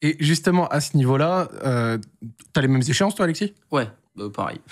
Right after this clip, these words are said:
Speaker 2: <laughs>
Speaker 1: Parce que à ce niveau-là, moi, c'était un truc que je voulais aborder tout à l'heure, où j'avais juste parlé des salles d'entraînement en Chine. Par exemple, dans d'autres sports,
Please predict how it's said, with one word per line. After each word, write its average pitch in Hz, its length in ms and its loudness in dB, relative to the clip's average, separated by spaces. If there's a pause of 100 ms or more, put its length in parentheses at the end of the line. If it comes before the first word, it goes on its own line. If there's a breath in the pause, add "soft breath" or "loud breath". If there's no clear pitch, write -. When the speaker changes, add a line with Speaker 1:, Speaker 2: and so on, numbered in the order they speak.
Speaker 2:
<laughs> - 200 -4
Speaker 1:
Parce 143 180 -2
que - 100 -2
à - 120 0
ce 139 100 -4
niveau-là, 156 260 4
moi, 175 140 2
c'était 123 220 0
un 131 40 0
truc 139 240 -2
que 127 120 0
je 120 60 0
voulais 123 140 2
aborder 123 320 0
tout 117 120 -2
à - 20 2
l'heure, 143 200 0
où 123 120 -2
j'avais 113 300 2
juste 147 340 0
parlé 131 300 0
des 120 160 2
salles 135 200 0
d'entraînement 120 440 0
en 123 80 0
Chine. 220 260 0 (540 loud breath)
Par 151 100 0
exemple, 208 280 0
dans 143 100 0
d'autres 147 160 0
sports, - 420 -2